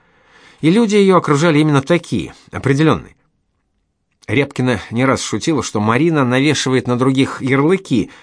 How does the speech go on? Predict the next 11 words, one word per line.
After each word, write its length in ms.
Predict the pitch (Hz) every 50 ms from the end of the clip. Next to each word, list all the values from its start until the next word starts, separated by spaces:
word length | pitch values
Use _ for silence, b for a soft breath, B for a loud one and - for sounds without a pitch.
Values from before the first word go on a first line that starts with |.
| B B B
и 80 | 110
отказывается 600 | 113 107 - - 156 147 135 131 131 113 - - 123
менять 340 | 139 139 139 156 180 -
их, 140 | 190 175 - -
даже 260 | 160 151 147 131 139
если 200 | 147 139 - 127
для 180 | 113 110 117
этого 160 | 135 135 139 123
есть 320 | 117 127 123 - - - _ _
все 240 | - - - 139
основания. 460 | 107 - - 139 151 143 92 73 -